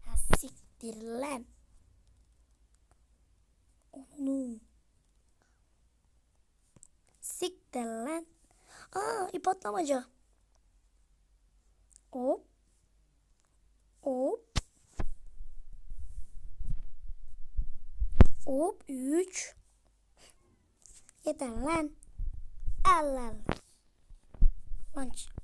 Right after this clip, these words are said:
bra. Kaç, dört kere öldük oğlum.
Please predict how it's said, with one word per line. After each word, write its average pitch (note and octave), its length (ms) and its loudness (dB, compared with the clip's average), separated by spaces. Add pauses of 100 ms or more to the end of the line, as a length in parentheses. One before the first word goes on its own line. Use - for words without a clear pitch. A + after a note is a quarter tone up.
(840)
bra. E4 580 2 (1000)
Kaç, - 120 -4 (320)
dört F4+ 260 -2
kere F#4+ 260 4
öldük D#4+ 480 -6
oğlum. D4 240 -8